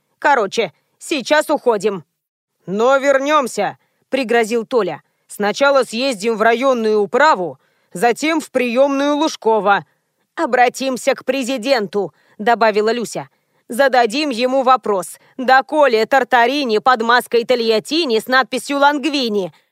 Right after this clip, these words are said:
а по сути потряхтели, будут продавать пенсионерам по цене мордели. Когда прекратится произвол олигархов?»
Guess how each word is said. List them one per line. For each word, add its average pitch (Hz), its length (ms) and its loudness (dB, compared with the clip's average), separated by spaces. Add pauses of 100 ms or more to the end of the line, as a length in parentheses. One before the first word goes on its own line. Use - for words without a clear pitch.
(260)
а 247 180 2
по 233 200 2
сути 247 380 -4
потряхтели, 247 800 -2
будут 254 360 -4
продавать 254 500 2
пенсионерам 247 840 0 (240)
по 359 120 0
цене 277 340 0
мордели. 214 640 0 (380)
Когда 233 420 2
прекратится 254 760 -2
произвол 262 520 2
олигархов?» 254 760 0